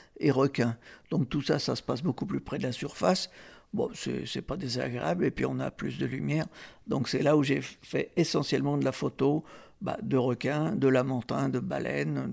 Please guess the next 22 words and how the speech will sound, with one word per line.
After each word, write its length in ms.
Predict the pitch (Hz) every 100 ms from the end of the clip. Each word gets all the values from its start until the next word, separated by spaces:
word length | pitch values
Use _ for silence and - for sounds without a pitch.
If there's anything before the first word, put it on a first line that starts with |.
| -
de, 600 | - - - - - - -
je 100 | -
vois 140 | 60
un 60 | -
phoque 360 | - - -
là-bas 300 | - - -
et 40 | -
tout. 280 | - 120
Et, 280 | 123 - - - - - - _ - -
et 200 | - 196
voilà, 280 | 190 - - 196
des, 200 | 170 -
des 160 | 135
gros 300 | 139 170 175
animaux 460 | 147 143 143 160 190 -
qui 100 | 147
sont 220 | - 180
souvent 360 | - 143 147 160
près 240 | - 143
de 60 | 139
la 40 | 127
surface. 520 | - - - -